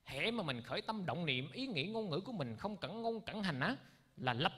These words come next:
tức mình gieo một cái nhân, đủ cái nhân, cái duyên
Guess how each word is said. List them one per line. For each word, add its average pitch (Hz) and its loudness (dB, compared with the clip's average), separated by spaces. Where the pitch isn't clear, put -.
tức 294 -2
mình 120 -2
gieo 190 0
một 160 -6
cái 185 -6
nhân, 190 0
đủ 269 6
cái 262 -4
nhân, 233 0
cái 233 -2
duyên 202 0